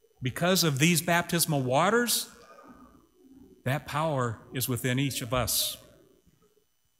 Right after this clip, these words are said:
Jesus gave us all these things. He undergood all those temptations that we might learn to place our complete, unquestioning trust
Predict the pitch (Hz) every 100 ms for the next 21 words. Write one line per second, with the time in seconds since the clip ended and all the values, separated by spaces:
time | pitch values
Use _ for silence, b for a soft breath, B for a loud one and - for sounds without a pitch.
0 | _ _ _ _ _ _ _ _ - -
1 | 127 143 143 110 131 120 113 - 123 139
2 | 165 180 170 170 156 170 135 104 - 127
3 | 143 127 139 131 139 156 175 190 180 -
4 | 165 143 175 180 - 107 104 B B B
5 | B _ - 123 131 147 208 175 110 104
6 | 92 - 120 117 123 131 123 107 101 92
7 | - 113 - 117 123 135 147 135 156 135
8 | 120 - - - _ _ - _ - 151
9 | 170 160 143 - 104 95 98 - _ -
10 | - 160 98 - -